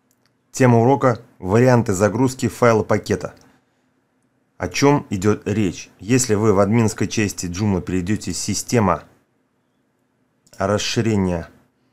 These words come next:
то здесь есть несколько вкладок, о которых я хочу поговорить. В прошлом видео я рассказал, что такое расширение, как они делятся, а, где нужно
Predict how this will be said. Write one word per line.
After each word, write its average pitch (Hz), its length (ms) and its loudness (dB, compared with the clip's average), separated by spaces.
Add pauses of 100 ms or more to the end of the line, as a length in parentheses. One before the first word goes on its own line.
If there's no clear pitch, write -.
(1300)
то 101 120 -4
здесь 127 300 4
есть 117 160 0
несколько 117 360 2
вкладок, 120 380 2
о 107 60 0
которых 113 420 0
я 107 80 -2
хочу 107 260 -2
поговорить. 104 580 0 (440)
В - 140 -20
прошлом 123 440 4
видео 95 300 -2
я 104 180 4
рассказал, 107 640 0 (420)
что - 160 -2
такое 107 320 0
расширение, 110 840 0 (140)
как 107 200 -2
они 101 200 2
делятся, 113 640 0 (160)
а, 95 220 -2
где 85 260 2
нужно 107 480 4